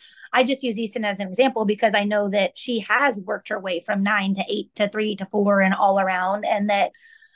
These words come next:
um, she, she would, she would get it 'cause she's been in those situations and she does ask the questions. But what I'm getting back to is I think as long as the questions are coming from the players or the parents in a way that is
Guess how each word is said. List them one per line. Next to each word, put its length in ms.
um, 640
she, 320
she 180
would, 200
she 180
would 180
get 180
it 160
'cause 140
she's 200
been 220
in 140
those 320
situations 680
and 80
she 120
does 260
ask 200
the 100
questions. 560
But 260
what 180
I'm 160
getting 240
back 220
to 160
is 100
I 100
think 260
as 140
long 220
as 100
the 120
questions 580
are 100
coming 380
from 480
the 100
players 600
or 140
the 140
parents 520
in 120
a 60
way 260
that 120
is 160